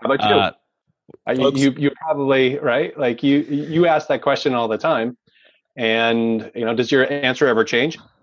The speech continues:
Speaker 2: It, it, it, I was, bef-, when I was asking you this, this, this question, I knew, I was like, "You know what? I wonder if mine has changed." And,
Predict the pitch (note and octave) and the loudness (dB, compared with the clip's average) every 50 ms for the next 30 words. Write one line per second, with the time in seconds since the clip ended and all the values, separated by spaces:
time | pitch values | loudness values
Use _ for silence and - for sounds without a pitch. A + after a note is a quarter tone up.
0 | _ _ - - - _ _ - - - - - A#2 - B2+ B2 - - - - | _ _ -20 -20 -20 _ _ -12 -10 -8 -6 -4 -2 -2 -2 -2 -4 -4 0 0
1 | C3+ C3+ - - _ - A#2 B2 C#3 D3+ D3+ C#3+ C3+ - - - A#2 G#2 - B2 | 0 0 -2 -6 _ 0 2 4 4 4 4 2 0 -4 -6 -6 -6 -4 0 2
2 | C#3 D3 D#3+ D#3+ D3+ B2+ B2 - A#2 A#2+ A#2+ - - A#2 A2 G2+ G#2 G2 F#2+ - | 2 4 4 2 2 0 -2 -2 -2 -2 -2 -2 -4 -4 -2 -2 -4 -4 -4 -6
3 | - - - _ G2+ F#2+ - - - _ - F#2 F2+ - - - - A#2+ A2 - | -8 -12 -10 _ -10 -10 -10 -10 -12 _ -10 -10 -10 -10 -14 -4 -2 -2 0 0
4 | - G2+ F2+ F2+ F2+ F2 F#2 G2+ G#2 G2+ G2 F#2+ F2+ F2 F2 - _ _ _ _ | -2 -2 -2 -2 -4 -2 -2 0 2 2 2 2 0 -4 -6 -12 _ _ _ _
5 | _ _ G2 G2+ F#2 G#2+ G2 - A#2+ A#2 A#2+ B2+ B2+ A#2+ A#2 B2 D#3 F3+ E3 B2 | _ _ -4 -4 -2 -2 -4 -4 -2 0 2 2 2 4 4 2 2 2 0 0
6 | - A#2 G#2 G2+ F#2+ F2 - - - G2+ G2 F#2 F2+ E2 G2 F#2+ F#2 | -2 -2 -2 -2 -2 -4 -6 -6 -4 -2 0 0 0 -2 -2 -4 -4